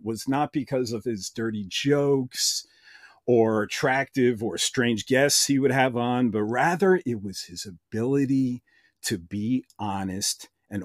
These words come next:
open with his listeners and the way he would invite them in and into his personal life. And that's what made R J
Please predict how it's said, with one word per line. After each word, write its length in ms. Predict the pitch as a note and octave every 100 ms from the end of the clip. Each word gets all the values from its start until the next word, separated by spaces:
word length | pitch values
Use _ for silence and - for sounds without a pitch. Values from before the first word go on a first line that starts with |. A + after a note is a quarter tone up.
| -
open 480 | G2+ G#2 A2+ G#2
with 160 | G2+ G2+
his 180 | G2+ F#2+
listeners 800 | F#2 F2 F#2 E2+ E2+ E2 - - - - - -
and 160 | A2
the 80 | G#2
way 360 | A2 B2+ C#3 C#3
he 200 | - A#2+
would 240 | G#2+ G2
invite 500 | F#2 F2+ - A2+ B2+
them 200 | D3 B2+
in 420 | A2 G2 F#2+ G2 -
and 380 | G2+ G2 F#2+ F#2 -
into 280 | G#2+ - F#2+
his 140 | F2+
personal 560 | - G2+ F#2 - E2+ D2
life. 480 | C#2 - - - _ _ - - - - _
And 340 | A#2+ A#2+ A#2+ B2
that's 260 | E3 -
what 180 | G3 E3+
made 240 | D3+ C#3+ C3
R 200 | C#3 D3
J 380 | C3+ C3+ B2+